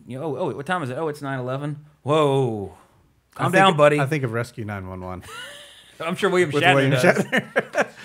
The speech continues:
Speaker 2: <laughs> Yeah.
Speaker 1: "Rescue nine one one."
Speaker 2: Yeah.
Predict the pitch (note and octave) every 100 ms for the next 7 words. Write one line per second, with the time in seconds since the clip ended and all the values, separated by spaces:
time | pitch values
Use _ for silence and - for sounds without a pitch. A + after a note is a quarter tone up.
0 | - E3 F3 F3 G3 - - _ _ C3
1 | - - C3+ _ - - D#3 - C#3 C3
2 | - _ C#3+ C#3 C3+ C#3+ A#2 - _ -
3 | G#2+